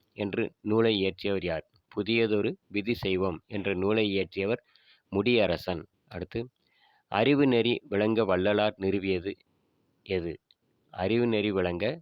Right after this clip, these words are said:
வள்ளலார் நிறுவியது எது அப்படின்னா, ஞான சபை. அடுத்து, "பூமி பந்து என்ன விலை? உன் புகழை தந்து வாங்கும் விலை"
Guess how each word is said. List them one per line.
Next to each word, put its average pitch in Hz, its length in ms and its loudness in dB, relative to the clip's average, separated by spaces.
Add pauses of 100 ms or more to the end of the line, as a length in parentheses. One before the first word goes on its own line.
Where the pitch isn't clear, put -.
வள்ளலார் 113 560 2
நிறுவியது 98 500 -2
எது 92 280 -6
அப்படின்னா, 95 320 -12
ஞான 98 380 -4
சபை. 85 440 -8 (800)
அடுத்து, 95 420 -12 (540)
"பூமி 156 280 6
பந்து 113 360 2
என்ன 101 260 2
விலை? 92 320 0 (320)
உன் 120 240 0
புகழை 139 360 2
தந்து 107 380 -2
வாங்கும் 98 380 0
விலை" 87 280 -4